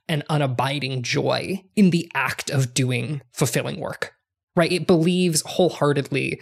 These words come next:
that you can derive enjoyment from and fulfillment from the act of labor. And in doing so,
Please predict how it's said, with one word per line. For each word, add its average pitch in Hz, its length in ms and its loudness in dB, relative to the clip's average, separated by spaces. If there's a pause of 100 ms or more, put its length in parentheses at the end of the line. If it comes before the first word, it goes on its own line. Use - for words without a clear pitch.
(180)
that 151 200 0
you 170 80 6
can 156 500 0
derive 127 840 0
enjoyment 135 720 0
from 135 520 -2 (300)
and 151 140 0
fulfillment 156 580 2
from 131 540 -2
the 143 120 0
act 131 220 -6
of 123 80 -2
labor. 147 460 0 (1600)
And 190 160 6
in 165 180 4
doing 233 420 2
so, 127 540 0